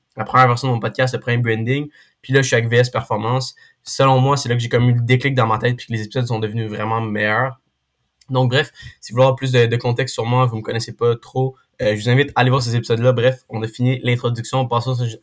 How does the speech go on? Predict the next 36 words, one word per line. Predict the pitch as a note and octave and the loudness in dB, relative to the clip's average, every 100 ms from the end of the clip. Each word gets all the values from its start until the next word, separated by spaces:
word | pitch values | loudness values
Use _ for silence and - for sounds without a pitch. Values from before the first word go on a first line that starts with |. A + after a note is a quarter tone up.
| - | -8
au | A#2 | -8
sujet | A2 - B2 C3 | -6 -4 2 2
principal. | C3 B2 A#2+ - B2 C#3+ C#3+ - - - _ _ _ | 2 0 -2 0 2 2 0 -8 -20 -20 _ _ _
Euh, | A#2+ A#2+ B2+ B2+ B2+ B2+ | 4 4 6 4 2 2
c'est | B2+ D3 | 2 2
un | |
sujet | D3 F3 | 2 0
que | G3+ E3 D3+ | 0 2 2
je | B2 A#2+ | 0 2
me | C3+ | 2
devais | C3+ D3+ | 4 2
de | E3+ | 0
faire | D3 | 0
en | B2+ | 0
podcast. | A#2+ C3+ D3+ - - _ _ _ | 0 0 -4 -4 -12 _ _ _
Premièrement, | - C3+ D#3 | 0 2 2
je | C#3 | 2
me | |
le | B2 | 2
fais | B2 B2+ | 2 2
demander. | B2 A#2+ B2 E3 E3+ - | 2 2 0 -4 -8 -8
Puis | B2 | -2
deuxièmement, | B2 C#3+ C3 C#3+ D#3 | 0 0 2 2 0
anyway, | C3 C3+ C3 C#3 | 0 2 2 0
c'était | B2 A2+ | -2 -2
déjà | A#2+ C3 | -2 -2
écrit | B2+ C3+ | -4 -8
sur | B2+ | -6
mon | A#2+ | -6
tableau | A#2+ A#2 A#2 | -4 -4 -2
que | B2 | 0
j'avais | A2+ | -2
planifié | - A#2 A#2+ - B2 | -2 -4 -4 -4 -4
de | A2+ | -2
faire | A#2+ - | -6 -8
ça, | - B2+ | -2 0